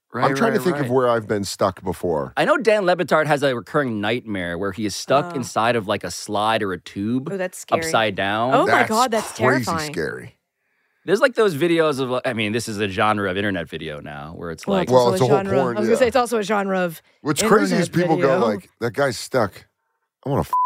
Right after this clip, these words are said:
Speaker 2: him."
Speaker 3: I think, I thought it was girl. I thought it was
Speaker 2: It's
Speaker 3: like that
Speaker 2: both.
Speaker 3: lady's cleaning under the
Speaker 2: Yeah, it's,
Speaker 3: table.
Speaker 2: it's
Speaker 3: Now
Speaker 2: always
Speaker 3: she's
Speaker 2: like
Speaker 3: stuck.
Speaker 2: a lady, like, in a toy
Speaker 3: And I'm
Speaker 2: house
Speaker 3: always like,
Speaker 2: being
Speaker 3: "There's
Speaker 2: like
Speaker 3: no way that wouldn't jostle her free."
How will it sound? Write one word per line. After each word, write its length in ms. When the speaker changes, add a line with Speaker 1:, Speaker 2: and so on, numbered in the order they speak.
Speaker 2:
him." 140
Speaker 3:
I 80
think, 240
I 80
thought 120
it 40
was 100
girl. 340
I 40
thought 140
it 20
was 60
Speaker 2:
It's 60
Speaker 3:
like 140
that 200
Speaker 2:
both. 80
Speaker 3:
lady's 280
cleaning 380
under 180
the 100
Speaker 2:
Yeah, 120
it's, 120
Speaker 3:
table. 100
Speaker 2:
it's 100
Speaker 3:
Now 60
Speaker 2:
always 160
Speaker 3:
she's 100
Speaker 2:
like 80
Speaker 3:
stuck. 80
Speaker 2:
a 40
lady, 200
like, 200
in 120
a 80
toy 220
Speaker 3:
And 100
I'm 80
Speaker 2:
house 80
Speaker 3:
always 240
like, 80
Speaker 2:
being 100
Speaker 3:
"There's 140
Speaker 2:
like 80
Speaker 3:
no 180
way 140
that 160
wouldn't 220
jostle 360
her 80
free." 320